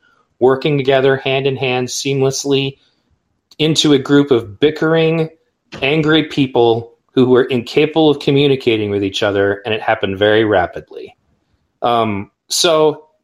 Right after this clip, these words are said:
it, it gave me the feeling that somebody, you know, entity, whatever, had decided that this would be the best way to render the left,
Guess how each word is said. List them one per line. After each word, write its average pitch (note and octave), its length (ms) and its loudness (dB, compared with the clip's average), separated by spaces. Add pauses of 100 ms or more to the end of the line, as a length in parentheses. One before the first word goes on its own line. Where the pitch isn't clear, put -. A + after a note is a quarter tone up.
(140)
it, F3 320 -2
it C#3 80 -2
gave E3+ 340 0
me G3 160 2
the G#3 120 0
feeling C#3 720 -2 (240)
that B2+ 220 -2
somebody, B2+ 840 -2 (420)
you B2 80 -8
know, G#2+ 240 -6
entity, B2+ 560 -4
whatever, A2+ 760 0 (280)
had C#3+ 160 -2
decided D3+ 560 0
that C3+ 160 0
this C#3 200 2
would C#3+ 100 0
be C3+ 100 -4
the B2+ 100 0
best A#2+ 340 -2
way A#2 160 0
to A2+ 120 -2
render G#2+ 340 -2
the A2 80 -2
left, A2 480 -2